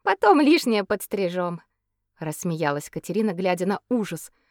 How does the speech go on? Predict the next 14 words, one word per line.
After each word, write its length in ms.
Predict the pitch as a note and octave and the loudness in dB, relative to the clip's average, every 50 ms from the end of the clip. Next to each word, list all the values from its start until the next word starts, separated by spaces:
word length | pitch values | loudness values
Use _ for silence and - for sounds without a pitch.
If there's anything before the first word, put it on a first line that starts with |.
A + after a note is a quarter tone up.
| _ _ _ | _ _ _
отразившийся 840 | - C4 - A#3+ F#3+ G3+ F3+ A#3 A#3+ - - A3+ G3 - - E3+ | -4 -2 2 2 2 2 2 -2 -4 -2 -4 -4 -4 -2 -4 -6
на 100 | D#3+ D#3 | -4 -4
лице 280 | D3+ D3+ - - - D3+ | -4 -6 -6 -6 -8 -10
Степана. 600 | - - - D3+ - - C3+ C#3 C3+ C3 C3+ C3+ _ _ _ _ _ _ _ _ _ _ _ _ _ _ _ _ _ _ | -10 -12 -14 -14 -12 -12 -12 -12 -12 -12 -14 -16 _ _ _ _ _ _ _ _ _ _ _ _ _ _ _ _ _ _
«Да, 380 | A#3+ B3 G#4 G4+ E4 A#3 D#3+ - _ _ _ _ _ _ _ | 2 6 8 8 8 6 4 0 _ _ _ _ _ _ _
а 140 | - - D4 | -2 -2 2
как 220 | - - D#4 D4 | 6 4 4 4
Кир 320 | - - - - D#4 F4 - | 2 -4 -4 0 0 0 2
и 140 | - C4 C4+ | 2 2 4
Радка?» 400 | B3 A#3 F4+ - - - D#4 D#4+ - _ _ _ _ _ _ _ _ _ _ _ _ _ _ _ - | 4 4 4 2 0 -2 -2 -2 -4 _ _ _ _ _ _ _ _ _ _ _ _ _ _ _ -2
«А 340 | - F#3 F#3 F3+ F3 E3+ F3+ | 4 6 8 8 8 6 2
с 180 | - - - | -4 -2 0
ними-то 420 | B3 D#4+ G4 E4 A3+ F3+ - F3 E3 | 2 4 4 4 4 2 0 -4 -6
что?» 440 | - - - - F3+ E3 C#3 - | -6 -4 0 2 2 4 2 0